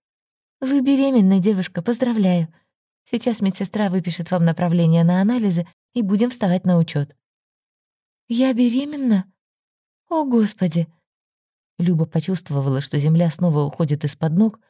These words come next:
и рухнула прямо в кабинете врача. Открыв глаза, она обнаружила перед собой медсестру с нашатырем в руках.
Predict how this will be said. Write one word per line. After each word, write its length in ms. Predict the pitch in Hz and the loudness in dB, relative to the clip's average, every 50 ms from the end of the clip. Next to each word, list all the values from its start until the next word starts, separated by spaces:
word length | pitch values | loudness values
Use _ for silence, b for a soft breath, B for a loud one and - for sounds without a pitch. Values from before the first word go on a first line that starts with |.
| _ _ _ _ | _ _ _ _
и 160 | - 240 220 196 | -2 0 2 2
рухнула 440 | 190 196 185 - 180 160 151 151 | 2 0 -2 0 0 2 2 2
прямо 300 | 147 - 156 151 147 143 | 0 0 0 2 2 2
в 80 | 143 - | 0 -2
кабинете 460 | - 120 127 131 135 135 131 - 131 | -2 -2 0 0 0 0 -2 -2 -4
врача. 460 | 123 123 127 120 - - 113 101 - _ _ _ _ _ _ _ _ _ _ _ _ _ _ _ _ _ _ _ _ _ _ _ _ _ _ _ _ _ _ _ _ | -2 -2 -2 -4 -4 -6 -8 -8 -10 _ _ _ _ _ _ _ _ _ _ _ _ _ _ _ _ _ _ _ _ _ _ _ _ _ _ _ _ _ _ _ _
Открыв 380 | - 165 - - 180 190 170 165 | -10 -6 -4 -2 0 0 0 0
глаза, 440 | 175 180 180 180 180 214 214 208 - _ _ | 0 0 0 0 0 -2 -2 -2 -6 _ _
она 240 | - 196 220 233 226 | 0 2 2 2 2
обнаружила 580 | 175 170 175 185 180 190 185 185 180 165 160 | 2 2 2 2 2 0 -2 -2 0 -2 -2
перед 240 | 151 165 143 143 - | -2 -2 -4 -6 -6
собой 300 | - 170 165 160 175 165 | -4 -4 0 2 2 2
медсестру 480 | 151 151 147 - - 151 - - 175 175 | 2 2 0 -4 -6 -8 -6 -6 -6 -6
с 80 | 165 | -4
нашатырем 500 | - 139 - - 143 143 151 147 151 156 | -4 -4 -4 -4 -4 -2 0 0 0 2
в 40 | 147 | 0
руках. 460 | 156 151 - - 127 117 113 - - | 0 -2 -2 -2 -4 -4 -4 -8 -14